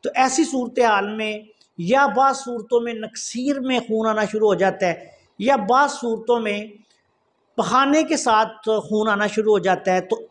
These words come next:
किसी भी वजह से इंसानी जिस्म से ब्लीडिंग शुरू हो जाए तो इस नुस्खा को आप इस्तेमाल कर सकते हैं। इस नुस्खा में सबसे पहले आपने संगे जरा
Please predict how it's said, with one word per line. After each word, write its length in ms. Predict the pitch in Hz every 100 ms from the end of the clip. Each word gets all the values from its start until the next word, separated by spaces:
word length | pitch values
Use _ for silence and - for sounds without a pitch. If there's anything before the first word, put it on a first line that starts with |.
| -
किसी 440 | 302 - - 370 311 196
भी 220 | 190 330 370
वजह 320 | 311 254 277
से 400 | 240 262 254 262 - - _ _ _ -
इंसानी 480 | 233 220 226 240 269
जिस्म 340 | 226 226 254 247
से 200 | 247 240
ब्लीडिंग 400 | 185 214 214 262
शुरू 220 | 247 254
हो 100 | 202
जाए 280 | 165 190 139 - - _ _
तो 100 | 277
इस 180 | 285 285
नुस्खा 360 | 262 240 - 247
को 160 | 247 226
आप 140 | 202
इस्तेमाल 380 | 202 - 170 180
कर 120 | 196 -
सकते 360 | 254 - 262
हैं। 200 | 247 247
इस 160 | 254 240
नुस्खा 340 | 269 254 277 277
में 120 | 277
सबसे 380 | - 277 240 285
पहले 300 | 240 240 240
आपने 380 | 233 220 220 233
संगे 460 | 220 226 220 226 254
जरा 280 | 196 233